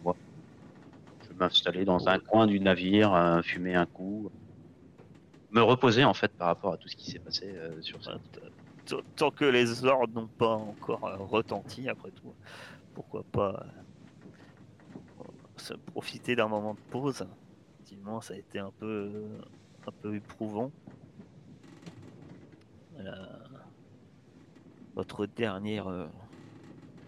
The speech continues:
Speaker 2: nuit n'a pas été forcément des plus reposantes, hein. Je vous rappelle que vous avez dormi quand même dans une grotte au fin fond, au fin fond de la jungle,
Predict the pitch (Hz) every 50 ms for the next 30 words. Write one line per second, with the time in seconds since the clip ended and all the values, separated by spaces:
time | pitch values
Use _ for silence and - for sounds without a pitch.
0 | - - 120 120 127 131 127 117 101 - 110 107 - - 110 - - - - -
1 | - - 104 104 107 110 110 98 - - - 107 98 101 98 - - 107 101 -
2 | 139 - - - 107 - - 90 90 98 - - 110 107 - - 107 107 104 104
3 | 107 107 110 110 104 - 110 113 - 110 107 104 104 104 101 101 - 101 101 98
4 | - - 110 117 123 - - 104 - - - 107 - - - 110 110 110 - -
5 | - - - - - 104 - - 104 101 98 98 98 95 - 104 113 117 110